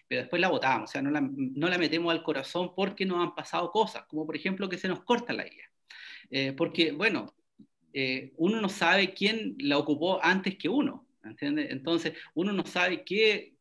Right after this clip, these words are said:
curva le hizo, con qué le hizo la curva, de repente salen totalmente dañadas las curvas y uno no se da cuenta. Entonces, bueno, el, primer punto, eh, ojalá no resterilizar,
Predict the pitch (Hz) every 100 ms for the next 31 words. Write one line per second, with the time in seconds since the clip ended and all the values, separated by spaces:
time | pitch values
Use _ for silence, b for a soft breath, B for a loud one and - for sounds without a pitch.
0 | _ - 190 202 180 165 165 175 170 -
1 | 170 165 139 135 185 214 185 - 165 135
2 | 156 175 156 151 151 B B - 139 139
3 | 160 160 156 156 - 143 151 147 - 123
4 | 139 151 147 160 156 143 123 117 123 156
5 | 165 143 - 147 147 127 156 190 131 143
6 | 131 143 165 - - b b - 120 151
7 | 156 156 156 127 143 131 107 _ - 127
8 | 123 - _ _ - 139 175 185 - 196
9 | 202 196 202 - 151 147 - 147 131 139
10 | 170 165 165 185 196 185 165 165 180 180